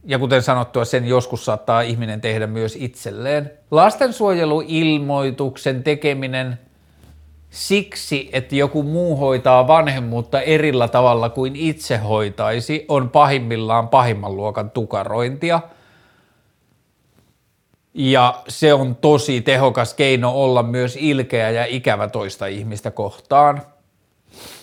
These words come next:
Mutta jos tietää omat tarkoitusperänsä siihen asiaan, että nämä ihmiset tai nämä mun lähellä olevat ihmiset tai, tai perhe tai mikä ikinä kenestä puhutaan, että tämä perhe tarvii apua,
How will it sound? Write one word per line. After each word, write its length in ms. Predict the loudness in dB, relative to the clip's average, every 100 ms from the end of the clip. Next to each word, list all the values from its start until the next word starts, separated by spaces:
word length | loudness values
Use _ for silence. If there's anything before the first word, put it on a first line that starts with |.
| _ _ _ _ _ _ _ _ _ _ -6
Mutta 720 | -2 -2 -4 _ 4 4 4 0 -4
jos 300 | 4 6 4
tietää 560 | -2 -2 0 6 6 6
omat 380 | 4 0 0 2
tarkoitusperänsä 1040 | 4 4 0 0 -2 -2 2 2 0 -4
siihen 400 | -6 -2 -2 0
asiaan, 640 | -2 -4 -6 -6 -8 -10 -16 -6
että 220 | -6 -4
nämä 200 | -2 0
ihmiset 600 | 0 -4 -4 -4 -6 0
tai 160 | 2 2
nämä 340 | 2 0 0 -4
mun 200 | -6 2
lähellä 340 | 4 6 6 6
olevat 300 | 6 2 0
ihmiset 420 | -4 -4 -8 0
tai, 160 | 2 4
tai 200 | 4 4
perhe 400 | 4 4 2 0
tai 220 | 2 0
mikä 240 | 2 2
ikinä 340 | 2 0 -2 0
kenestä 360 | 0 0 -2
puhutaan, 420 | -2 -2 2 0
että 120 | 2 2
tämä 140 | 2
perhe 340 | 2 0 -2
tarvii 600 | -4 2 4 4 -2 -2 -2
apua, 420 | -2 0 -2